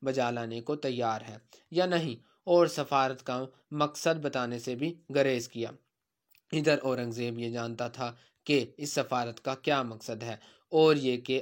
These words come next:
आया वो हिंदुस्तानी रिवाज के मुताबिक कोर्निश बजा लाने को तैयार है या नहीं है। इसी, उसे ये खौफ था कि शायद शाह अब्बास ईरानी अहदेदारों की मदद से उसके अहद हुकूमत के आगाज़ में कोई बेजा बात ना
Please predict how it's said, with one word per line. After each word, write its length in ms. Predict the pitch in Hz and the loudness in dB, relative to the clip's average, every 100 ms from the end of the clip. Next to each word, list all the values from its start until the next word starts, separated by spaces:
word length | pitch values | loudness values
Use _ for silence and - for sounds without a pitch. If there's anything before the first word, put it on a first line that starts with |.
| - | 0
आया 320 | 131 127 131 | 0 4 4
वो 220 | 139 135 143 | 2 -2 -4
हिंदुस्तानी 640 | 135 127 135 - 127 131 | -4 -6 -4 -2 -2 -2
रिवाज 400 | 131 117 120 147 | -2 2 2 2
के 100 | - | -2
मुताबिक 460 | 127 117 117 110 120 | -8 -4 -4 -4 -8
कोर्निश 400 | 127 123 127 135 - - 135 | -6 -4 -4 -8 -16 -14 0
बजा 320 | 135 131 123 | 4 6 4
लाने 340 | 127 123 120 | 4 -2 -2
को 120 | 120 117 | -6 -8
तैयार 440 | 110 110 120 139 | -6 0 2 2
है 220 | 143 160 - _ - | 2 -2 -2 _ -2
या 120 | 160 | 2
नहीं 280 | 165 147 120 | 2 2 -4
है। 180 | 107 - _ _ | -8 -10 _ _
इसी, 440 | 175 170 208 185 - _ | 0 2 0 -2 -4 _
उसे 220 | 180 175 | -4 2
ये 160 | 190 170 | 4 4
खौफ 280 | - 139 135 | 4 -2 0
था 200 | - 135 - _ | 0 0 0 _
कि 80 | 147 | -4
शायद 460 | 139 170 160 139 - _ - | -2 2 4 4 2 _ -8
शाह 360 | - 165 147 | 2 2 2
अब्बास 580 | 143 127 143 160 180 180 147 | -4 4 8 8 6 2 -2
ईरानी 400 | 139 131 127 123 | -2 -2 -4 -4
अहदेदारों 580 | 139 135 131 123 120 | -4 -2 0 -2 -2
की 140 | 117 123 | -8 -8
मदद 300 | 120 113 117 | -8 -8 -10
से 280 | - 117 117 _ - | -8 -10 -10 _ -4
उसके 340 | 170 170 - | -4 -2 0
अहद 200 | 123 123 | 0 0
हुकूमत 460 | 123 123 117 113 117 | -6 -6 -10 -10 -8
के 120 | - | -8
आगाज़ 440 | 131 127 123 113 | -4 -2 0 -2
में 220 | 110 113 117 _ _ _ _ _ _ | -2 -8 -8 _ _ _ _ _ _
कोई 440 | 180 180 185 185 - _ _ | 6 6 6 0 -10 _ _
बेजा 400 | 143 151 151 160 | 2 4 6 6
बात 340 | 165 139 127 131 | 8 6 4 2
ना 180 | 131 | -2